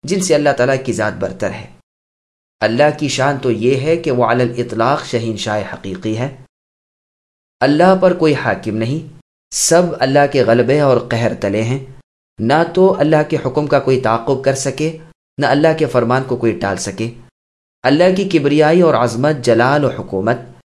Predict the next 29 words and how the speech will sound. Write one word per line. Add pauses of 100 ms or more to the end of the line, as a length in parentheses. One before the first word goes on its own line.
(300)
علم
اور
حکمت، (380)
لطف
اور
رحمت
بے
پایا
ہے۔ (500)
کسی
کی
اللہ
کے
آگے
دم
مارنے
کی
مجال
نہیں۔ (920)
سب
پست
اور
عاجز
ہیں، (420)
لاچار
اور
بے
بس
ہیں۔